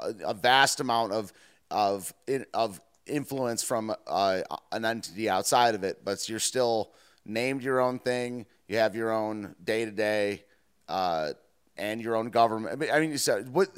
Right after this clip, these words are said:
and, and then do they get, I guess they get weapons. It, you ha-, you have to have enough weapons to defend yourself.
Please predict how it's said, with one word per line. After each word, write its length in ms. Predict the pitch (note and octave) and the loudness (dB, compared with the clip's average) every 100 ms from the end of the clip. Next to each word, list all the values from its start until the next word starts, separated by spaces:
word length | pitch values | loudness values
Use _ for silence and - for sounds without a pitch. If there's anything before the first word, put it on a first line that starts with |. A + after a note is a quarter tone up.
| - - - | -20 -20 -8
and, 140 | G2+ - | -6 -4
and 200 | A2 C#3+ | -4 0
then 280 | C#3+ C#3 C3+ - - _ - - _ _ - | 2 2 -4 -14 -20 _ -20 -20 _ _ -12
do 100 | D3+ | 4
they 180 | E3 F3+ | 6 6
get, 300 | D#3+ D#3+ - | 8 6 6
I 100 | C#3 | 2
guess 220 | C3+ C#3 | 2 2
they 140 | D3 | 2
get 340 | A2+ C3 - G2 | 2 0 -2 0
weapons. 580 | A#2 C#3+ A#2 F#2+ G2 - | 4 4 2 -4 -6 -6
It, 160 | F#2 - D#2 D#2+ | -8 -10 -20 -8
you 200 | C#3 B2 | -2 0
ha-, 100 | A#2+ | 2
you 160 | C3+ | 2
have 120 | C#3+ | 2
to 80 | C#3 | 2
have 100 | B2+ | -2
enough 180 | A#2+ G2+ | -2 -4
weapons 540 | G2 B2 B2+ G#2 G2+ - | 2 2 2 -4 -6 -8
to 240 | A2+ G2 | -8 -8
defend 380 | F2+ - B2+ A#2 | -6 -2 -2 -2
yourself. 560 | E2 - C2+ D2+ - | -8 -8 -6 -8 -12